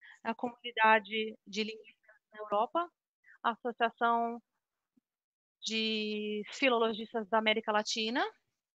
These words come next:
e também a Sociedade Argentina de Estudos Linguísticos da Sociedade Linguística da América.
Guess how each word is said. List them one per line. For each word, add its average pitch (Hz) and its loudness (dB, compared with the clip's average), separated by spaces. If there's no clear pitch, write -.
e 254 -8
também 254 2
a 277 0
Sociedade 220 0
Argentina 233 -4
de 226 -2
Estudos 269 -8
Linguísticos 226 -6
da 202 -2
Sociedade 214 -4
Linguística 220 -4
da 240 0
América. 180 -10